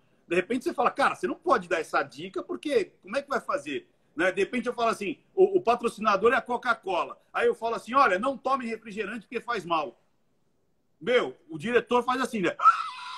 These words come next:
Entendeu? Então não, não dá. E ali parece que ela foi brifada. Parece que teve um, teve um ruído ali na comunicação. Teve um ruído ali porque não era o natural dela.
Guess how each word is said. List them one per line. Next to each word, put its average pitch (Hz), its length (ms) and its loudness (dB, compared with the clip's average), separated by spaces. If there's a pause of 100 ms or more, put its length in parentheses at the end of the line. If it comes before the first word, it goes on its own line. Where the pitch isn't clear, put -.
(1300)
Entendeu? 175 480 0
Então 214 160 -6
não, 277 260 -6
não 294 140 -4
dá. 240 260 8 (240)
E 269 160 -2
ali 254 320 0
parece 233 560 -8
que 233 120 -12
ela 247 180 -6
foi 233 320 -2
brifada. 139 760 -8
Parece 190 440 -8
que 208 260 -20 (640)
teve 247 320 -2
um, 226 160 -6 (720)
teve 302 220 4
um 277 100 6
ruído 220 340 0
ali 175 160 4
na 170 80 4
comunicação. 156 800 -4 (240)
Teve 262 340 6
um 240 80 -2
ruído 220 420 -6
ali 196 200 -4
porque 208 260 -2
não 214 160 -2
era 190 160 6
o 202 60 -6
natural 180 500 -2
dela. 104 320 -6